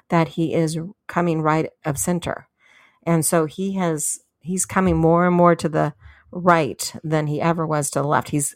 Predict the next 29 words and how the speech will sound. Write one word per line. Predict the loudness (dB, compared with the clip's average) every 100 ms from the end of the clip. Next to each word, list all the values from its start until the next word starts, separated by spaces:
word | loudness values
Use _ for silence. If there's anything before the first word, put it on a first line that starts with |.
| 0
going | 2 4 2
away | 0
from | -2 -6
the | -4
left. | -2 -2 -6 -20
He's | -16 -10
coming | -2 0 0
to |
the | 0
right. | 0 0 -2 -6 -10
He's | -2 2
right | 4 4
of | 2
center | -2 -4 -2
right | -2 -2 -4
now. | -8 -10 -16 -20 -10
So | 0 4
he | 4 6
has | 4 2
actually | -2 -6 -6 -6
said | -4 0 0 0
that. | -6 -8 -18 -20 -20 -20 -12
But | 2 4 4 0 _
he | _ -20 -10 -8 -6 -10 -6
doesn't | -2 0 -2 -10
care | -12 -4 -2 0
if | -2
you | -4 -2
are | 0 0 -2 -4